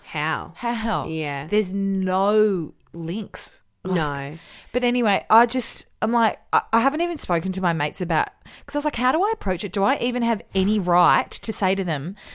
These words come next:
Speaker 2: 'Cause it's, it's the,
Speaker 1: Send,
Speaker 2: it's the
Speaker 1: send
Speaker 2: combo
Speaker 1: this
Speaker 2: we've
Speaker 1: link.
Speaker 2: had before, right? About, around, like,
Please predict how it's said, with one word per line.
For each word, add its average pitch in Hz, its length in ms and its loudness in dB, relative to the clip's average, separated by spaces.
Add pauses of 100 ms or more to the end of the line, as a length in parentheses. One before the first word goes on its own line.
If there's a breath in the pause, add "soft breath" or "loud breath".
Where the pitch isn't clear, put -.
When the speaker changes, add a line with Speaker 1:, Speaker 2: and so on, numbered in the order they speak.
(200 loud breath)
Speaker 2:
'Cause 285 140 -2
it's, 330 160 -6 (140)
it's - 180 2
the, 339 60 0
Speaker 1:
Send, 254 280 4 (140)
Speaker 2:
it's 220 160 0
the 233 80 2
Speaker 1:
send 214 80 4
Speaker 2:
combo - 240 10
Speaker 1:
this 370 60 8
Speaker 2:
we've 349 60 2
Speaker 1:
link. 311 120 2
Speaker 2:
had 254 200 0
before, 196 400 0
right? 143 340 0 (440 loud breath)
About, 208 280 0
around, 175 380 0
like, 160 440 -4